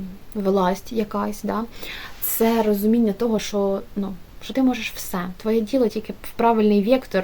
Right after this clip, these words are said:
посунуть свої вот эти і вот эти моменти. І все буде прекрасно. Е, і, в принципі, маг, він, е,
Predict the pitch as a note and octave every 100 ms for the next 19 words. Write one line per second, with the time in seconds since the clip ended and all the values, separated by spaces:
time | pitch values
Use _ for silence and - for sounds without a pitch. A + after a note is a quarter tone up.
0 | G3+ - F#3+ A3 G3+ F#3 F#3+ F#3+ F#3+ A#3
1 | A#3 G3 F#3 F#3 - G3 F#3+ F#3 F3 -
2 | - - - - - - - G#3 A3 G#3
3 | F#3+ - F#3 F3 D#3+ - - - - -
4 | - - - - F3+ F3+ G3+ B3 B3+ B3
5 | - F#3+ G3 G#3 G#3 F#3+ F#3 F#3+ F#3+ F3+
6 | F3+